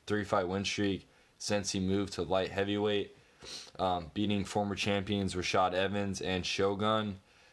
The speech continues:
And then he beat number one contender Volkan Oezdemir, um, in a,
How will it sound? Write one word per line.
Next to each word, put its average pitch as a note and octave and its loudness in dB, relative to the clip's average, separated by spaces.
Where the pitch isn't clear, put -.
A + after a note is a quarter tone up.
And G2 0
then G2+ 0
he G#2 0
beat G2+ -2
number G2 0
one G2 2
contender F#2+ 0
Volkan F#2 -2
Oezdemir, G2+ 0
um, F2+ 0
in G2+ 0
a, G2 2